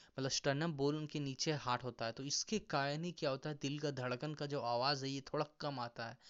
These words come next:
लेकिन हार्ट हम लोग का बीच में होता है, ठीक है। एक क्वेश्चन है जो पूछ सकता है, मतलब शायद किसी एग्जाम में मैंने देखा था,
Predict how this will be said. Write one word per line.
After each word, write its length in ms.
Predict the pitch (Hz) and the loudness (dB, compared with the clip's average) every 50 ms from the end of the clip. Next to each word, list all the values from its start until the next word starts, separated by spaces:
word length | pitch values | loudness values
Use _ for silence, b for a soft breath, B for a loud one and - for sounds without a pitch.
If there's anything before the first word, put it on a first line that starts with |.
| B B B B B B B | B B B B B B B
लेकिन 800 | 131 131 127 131 143 165 160 - - - - - 170 135 120 131 - b b b b b b b b b b b b | 2 2 4 4 4 4 2 0 -4 -10 -6 -4 -4 -4 -6 -8 -14 b b b b b b b b b b b b
हार्ट 360 | - - 123 123 131 - - - | 0 4 6 6 6 6 2 -2
हम 120 | 127 120 | -2 0
लोग 140 | 120 120 - | 0 0 0
का 60 | 139 | 0
बीच 320 | 123 117 131 120 - - 120 | 0 0 -2 -2 -2 -4 -6
में 100 | 117 113 | -8 -8
होता 240 | 113 - - - 117 | -10 -12 -10 -10 -10
है, 160 | 120 123 - _ b b b b b b | -10 -12 -14 _ b b b b b b
ठीक 140 | - 202 196 | -2 -2 -2
है। 80 | 208 196 B B B B B B | -4 -8 B B B B B B
एक 160 | 226 233 233 - | -2 -2 0 2
क्वेश्चन 420 | 175 170 165 - - - 220 185 | 2 4 4 4 4 4 4 4
है 80 | 165 165 | 4 2
जो 120 | 160 180 | 0 -2
पूछ 300 | - - - 143 135 - | -4 -4 -4 -4 0 2
सकता 360 | - - 143 127 - - 139 | 2 4 2 2 2 4 4
है, 140 | 131 139 156 | 4 4 4
मतलब 400 | 165 151 135 135 147 139 127 113 - - - B B B B B B B B B B B _ - 196 - | 2 2 2 2 0 0 -2 -8 -12 -20 -20 B B B B B B B B B B B _ -12 -6 -2
शायद 680 | - - - - 170 160 170 180 196 214 220 190 180 - - _ _ _ _ - | 2 2 4 6 6 6 6 6 6 4 4 2 0 -6 -8 _ _ _ _ -6
किसी 400 | - 175 - - - 214 202 196 | 0 2 2 4 4 2 2 0
एग्जाम 300 | 160 135 123 135 131 135 | 0 0 2 4 4 4
में 100 | 151 160 | 4 2
मैंने 240 | 147 139 131 131 135 | 2 2 2 0 0
देखा 380 | 123 123 117 113 - - 143 135 | -2 -2 -4 -2 0 0 0 0
था, 240 | - 135 120 - | 0 -2 -6 -6